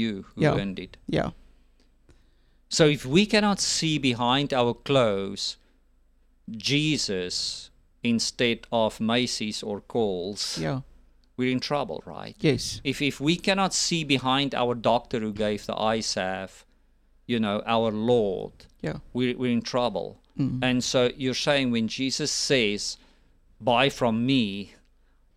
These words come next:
Speaker 1: we need to be able to look back and see is, can we see Jesus
Speaker 2: Yeah.
Speaker 1: clearly?
Speaker 2: Yeah.
Speaker 1: And if we can, then that would definitely ini-, ignite in us a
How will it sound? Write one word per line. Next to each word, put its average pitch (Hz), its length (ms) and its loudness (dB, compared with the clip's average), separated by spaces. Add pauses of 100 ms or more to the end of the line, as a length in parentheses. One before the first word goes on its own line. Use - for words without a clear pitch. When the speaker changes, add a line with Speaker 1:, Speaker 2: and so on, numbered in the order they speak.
Speaker 1:
we 143 140 0
need 147 200 2
to 131 180 0 (220)
be 135 140 0
able 135 220 0
to 135 120 -2
look 120 240 -4
back 135 360 0
and 117 200 0
see 120 300 -2 (320)
is, - 160 -6
can 127 560 -4
we 117 240 -4
see 101 500 -6
Jesus 95 760 -10 (260)
Speaker 2:
Yeah. - 80 -20 (200)
Speaker 1:
clearly? 107 680 -6 (220)
Speaker 2:
Yeah. - 200 -14 (140)
Speaker 1:
And 117 220 0
if 113 240 -8
we 156 180 -2 (100)
can, 98 720 -6 (480)
then 127 400 0
that 120 340 -4
would 131 200 -2
definitely 120 600 -2
ini-, 107 580 -4
ignite 117 680 -2
in 113 160 0
us 113 440 -4 (480)
a 131 160 0